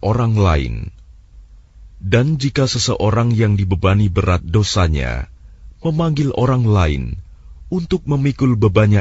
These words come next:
itu, tidak akan dipikulkan sedikit pun,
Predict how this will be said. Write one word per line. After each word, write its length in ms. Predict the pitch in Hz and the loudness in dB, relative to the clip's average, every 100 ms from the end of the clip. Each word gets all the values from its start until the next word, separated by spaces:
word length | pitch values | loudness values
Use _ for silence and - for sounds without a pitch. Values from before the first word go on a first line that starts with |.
| 92 | 0
itu, 400 | 95 78 64 55 - - - - - - - - - - | -2 -2 -6 -8 -16 -20 -20 -20 -20 -20 -20 -20 -12 -6
tidak 400 | 170 160 147 - | -2 0 0 -2
akan 240 | 143 127 | 0 0
dipikulkan 640 | 117 123 - 110 101 98 | 0 -2 -2 -2 0 0
sedikit 480 | 95 131 123 - 104 - | -2 -2 -2 0 -2 -2
pun, 400 | 78 67 57 | -4 -4 -8